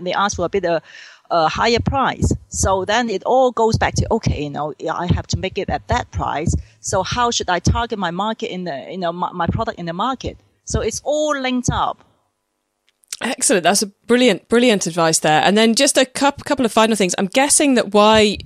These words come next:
Speaker 2: Not on the High Street is such an important part of, of your, your business is because they're kind of the centre for personalisation. And I would guess personalisation is quite a big piece of your product offering.
Speaker 1: Yeah, funny enough, you know, when, um, uh, when I,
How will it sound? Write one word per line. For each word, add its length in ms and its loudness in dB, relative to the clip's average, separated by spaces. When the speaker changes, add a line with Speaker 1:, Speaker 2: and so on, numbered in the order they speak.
Speaker 2:
Not 180 2
on 100 2
the 80 0
High 180 4
Street 280 0
is 60 2
such 200 0
an 40 -2
important 520 -2
part 380 -2
of, 100 -8
of 140 0
your, 560 6
your 200 0
business 500 0
is 200 4
because 480 0
they're 140 4
kind 300 4
of 160 0
the 100 0
centre 400 2
for 120 -4
personalisation. 1080 0
And 120 4
I 60 6
would 140 2
guess 240 4
personalisation 800 2
is 120 -2
quite 220 -8
a 40 -8
big 320 -4
piece 280 -2
of 100 -6
your 120 0
product 400 -2
offering. 360 -2
Speaker 1:
Yeah, 260 2
funny 360 0
enough, 480 0
you 100 -8
know, 120 0
when, 380 -2
um, 500 2
uh, 280 2
when 260 0
I, 240 2